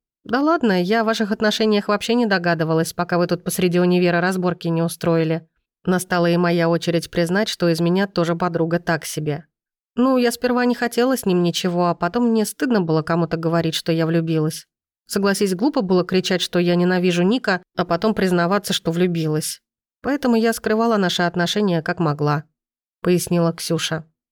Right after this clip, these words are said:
«Тебе удавалось, я и правда думала, что ты продолжаешь его и всех М четыре ненавидеть», сказала я. «А я ничего удивительного не вижу», подала голос Лика. «Говорят же, от ненависти до любви один шаг. У меня с Алексом так было.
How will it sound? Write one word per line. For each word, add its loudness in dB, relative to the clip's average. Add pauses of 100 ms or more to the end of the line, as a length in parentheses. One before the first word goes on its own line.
(220)
«Тебе 0
удавалось, 0
я 2
и 0
правда 0
думала, 2
что -2
ты -2
продолжаешь 0
его 0
и 2
всех -4
М 0
четыре 0
ненавидеть», -2 (240)
сказала -2
я. 0 (180)
«А -2
я 0
ничего 2
удивительного 2
не 2
вижу», -2 (120)
подала 2
голос 0
Лика. 0 (200)
«Говорят 0
же, 0
от 0
ненависти 0
до 0
любви 0
один 0
шаг. -2 (260)
У 0
меня 4
с -2
Алексом -2
так -2
было. 0